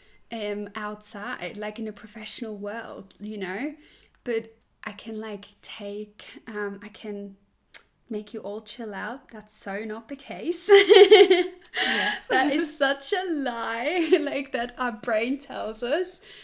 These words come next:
Speaker 1: Um, if you have a small part in a school show, it doesn't mean you're not gonna be successful.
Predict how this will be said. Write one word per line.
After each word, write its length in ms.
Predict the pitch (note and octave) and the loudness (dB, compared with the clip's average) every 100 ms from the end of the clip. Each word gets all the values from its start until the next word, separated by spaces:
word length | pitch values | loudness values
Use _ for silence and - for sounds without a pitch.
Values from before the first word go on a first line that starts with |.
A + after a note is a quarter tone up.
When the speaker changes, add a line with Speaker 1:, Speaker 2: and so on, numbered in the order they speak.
| - - | -20 -10
Speaker 1:
Um, 380 | B3 A#3 A#3 A#3 - | -4 -4 -4 -6 -8
if 220 | A#3+ B3 | -8 -4
you 60 | C4+ | -4
have 80 | E4+ | -4
a 40 | |
small 420 | E4+ C4+ B3+ C4+ | -2 -2 -2 -2
part 520 | C4 - A3 A3 A#3+ | -4 -4 -4 -4 -6
in 140 | A#3+ A3 | -8 -8
a 180 | A3+ A#3 | -6 -8
school 400 | - G#3+ A3 A#3+ | -6 -6 -4 -6
show, 500 | - A3 G3 A3 - | -4 -4 -4 -6 -6
it 120 | A#3+ | -6
doesn't 380 | B3 B3 B3+ B3 | -4 -2 2 2
mean 500 | C#4 C4+ B3+ B3 A#3+ | 2 -2 -4 -4 -4
you're 180 | A#3+ B3 | -4 -2
not 280 | A#3 A#3 A3+ | -2 -4 -6
gonna 160 | A#3+ | -10
be 140 | G#3+ G#3+ | -10 -12
successful. 960 | C4 A#3 G#3 G3 G3 - G3+ C#4+ - | -12 -12 -12 -12 -14 -12 -10 -8 -10